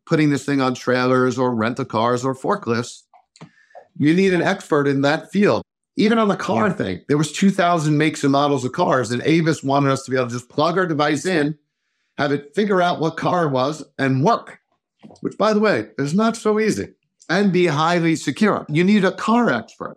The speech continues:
Speaker 1: because you couldn't, every car speaks its own language on the onboard diagnostics port and, you know, has different codes. Sometimes one make and model, even if it was like a hatchback, it could speak a different language than a regular coupe.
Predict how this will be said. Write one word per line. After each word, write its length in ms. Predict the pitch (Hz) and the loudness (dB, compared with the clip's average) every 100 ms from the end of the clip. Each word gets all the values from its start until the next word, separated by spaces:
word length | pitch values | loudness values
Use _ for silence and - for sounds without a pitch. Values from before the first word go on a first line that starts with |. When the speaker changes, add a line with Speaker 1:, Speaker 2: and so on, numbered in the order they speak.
| _ | _
Speaker 1:
because 480 | 113 151 143 123 - - | -6 0 0 -2 -10 -10
you 140 | 147 | -8
couldn't, 400 | - 202 185 170 - _ _ _ _ _ _ - | 0 2 2 0 -8 _ _ _ _ _ _ -4
every 280 | 165 185 190 | 0 0 0
car 320 | - 147 165 | 0 -2 -2
speaks 340 | 165 147 143 | -4 -6 -4
its 140 | 131 117 | -4 -2
own 220 | 117 120 | -2 0
language 440 | 160 165 156 147 | -2 0 0 0
on 180 | 120 107 | 0 0
the 140 | 107 - | -2 0
onboard 440 | 117 120 110 113 110 | 0 0 0 0 0
diagnostics 720 | 110 107 170 175 170 160 - | -2 0 0 -2 -4 -6 -4
port 440 | - 151 151 - | -2 0 0 -4
and, 380 | 117 110 107 110 | -2 0 -2 -2
you 80 | 117 | -2
know, 100 | 107 | -2
has 220 | 110 113 | -2 -4
different 300 | 131 127 127 | -4 -4 -4
codes. 540 | - 170 156 156 - - _ _ | 0 2 2 0 -4 -16 _ _
Sometimes 580 | - 160 156 156 143 127 | -6 -2 0 2 2 0
one 320 | 113 151 175 | 0 2 2
make 220 | 151 156 147 | 2 2 2
and 100 | 135 | 2
model, 440 | 135 143 139 143 | 2 2 0 -2
even 340 | 151 165 151 - _ _ _ _ _ _ _ | -2 0 -2 -4 _ _ _ _ _ _ _
if 160 | 160 160 | 0 2
it 40 | |
was 160 | 147 123 | 2 2
like 200 | 131 127 | 0 -2
a 80 | 120 | -2
hatchback, 640 | 165 185 - 131 113 110 | -2 -2 -4 -2 -2 -2
it 140 | 131 131 | -2 -2
could 100 | 113 | -2
speak 220 | 139 123 | 0 0
a 40 | |
different 360 | 123 143 143 131 | 0 -2 0 0
language 400 | 131 127 135 107 | 0 0 0 0
than 300 | 123 120 131 | 0 0 0
a 140 | 131 120 | 0 0
regular 420 | 135 127 131 123 | 0 0 0 0
coupe. 300 | - 214 | 2 0